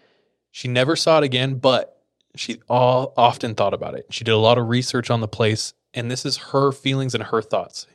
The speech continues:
She thinks it's from the era of the Black Plague because the,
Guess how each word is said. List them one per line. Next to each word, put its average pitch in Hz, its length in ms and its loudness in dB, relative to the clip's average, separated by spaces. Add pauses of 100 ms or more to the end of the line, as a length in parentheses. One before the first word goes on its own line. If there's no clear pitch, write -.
She - 380 -8
thinks - 560 -8 (720)
it's - 180 -16
from 127 360 -4
the 123 120 -6
era 110 300 2
of 110 140 -4
the 107 60 -4
Black 98 320 -6
Plague - 380 -10 (1080)
because 120 360 -2
the, 113 380 -2